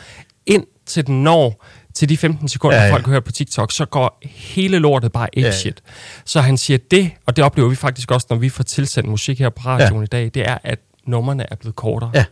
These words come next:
Speaker 2: og de skal fænge hurtigere.
Speaker 1: Ja.
Speaker 2: Øh, det er blevet, og det er altså TikTok, der har været med til at skubbe,
Speaker 1: Fuldstændig.
Speaker 2: øh, vores, øh, det der behov for at få ting hurtigt,
Speaker 1: Ja.
Speaker 2: og det skal være ti sekunder af det gode nu, og
Speaker 1: Ja.
Speaker 2: så scroller jeg videre til det næste.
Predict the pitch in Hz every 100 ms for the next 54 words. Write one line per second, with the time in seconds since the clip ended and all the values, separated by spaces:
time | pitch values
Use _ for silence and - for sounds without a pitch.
0 | _ - - - - 120 - 120 - 120
1 | 117 135 123 110 113 120 104 - - _
2 | - - _ 117 120 113 110 - 123 -
3 | 117 110 - 110 160 127 - - 151 -
4 | 117 101 110 113 113 139 - 135 - -
5 | 135 135 165 - - 117 - 64 127 120
6 | 117 117 110 - 120 110 110 107 107 104
7 | _ - 127 127 117 123 127 131 - 123
8 | - - 110 120 117 143 - 113 113 -
9 | 117 113 175 151 - 147 127 120 110 -
10 | 131 156 190 214 - _ 131 - 135 -
11 | 120 113 113 127 - 113 110 107 104 -